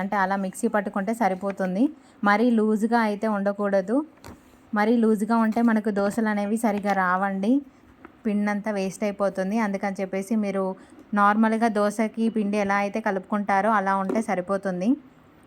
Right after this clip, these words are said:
అందులో కొద్దిగా వంట సోడా, ఒక చిటికెడు వంట సోడా, కొద్దిగా సాల్ట్ యాడ్ చేసుకోండి. ఇలా మనం యాడ్ చేసుకున్న తర్వాత ఒక హాఫ్ అన్ అవర్ అయినా, ఫార్టీ మినిట్స్ అయినా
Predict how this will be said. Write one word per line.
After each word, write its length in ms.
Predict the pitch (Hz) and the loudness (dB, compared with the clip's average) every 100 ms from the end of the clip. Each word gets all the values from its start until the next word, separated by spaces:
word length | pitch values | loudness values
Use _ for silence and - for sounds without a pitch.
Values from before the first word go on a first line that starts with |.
| - - - - - 220 | -20 -20 -20 -20 -2 4
అందులో 300 | 240 254 277 269 | 6 8 6 2
కొద్దిగా 400 | 220 190 226 240 262 233 | 0 0 2 2 2 2
వంట 200 | 208 208 226 | 0 0 0
సోడా, 300 | 226 220 226 294 - - | 0 0 2 0 -2 -6
ఒక 60 | 214 226 | -4 0
చిటికెడు 340 | 240 233 233 214 | 0 2 0 0
వంట 180 | 202 208 220 | 0 -2 -2
సోడా, 240 | 226 214 254 226 | 0 0 0 0
కొద్దిగా 320 | 190 196 226 233 | -4 -2 -2 2
సాల్ట్ 300 | 202 190 208 | 0 0 0
యాడ్ 160 | 196 185 196 | -2 -2 -6
చేసుకోండి. 500 | 202 - 190 185 262 - - _ - - - - - - - - - - - - - - - - - - - - - - | -6 -4 -2 0 0 -2 -12 _ -20 -20 -16 -10 -12 -12 -20 -20 -20 -20 -20 -20 -20 -20 -20 -18 -18 -18 -20 -12 -4 2
ఇలా 160 | 247 247 247 | 4 6 6
మనం 180 | 233 226 214 | 6 6 4
యాడ్ 140 | 214 214 | 2 2
చేసుకున్న 380 | 240 240 233 233 | 0 2 2 2
తర్వాత 240 | 226 220 247 247 | 2 2 2 2
ఒక 200 | 247 226 220 | 2 2 4
హాఫ్ 200 | 202 208 233 | 4 4 4
అన్ 140 | 226 | 4
అవర్ 180 | 220 214 208 | 4 2 0
అయినా, 160 | 208 240 | 0 0
ఫార్టీ 240 | 226 202 214 | 0 0 -2
మినిట్స్ 300 | 214 208 208 226 | -2 -2 -2 -2
అయినా 220 | 196 220 | 0 0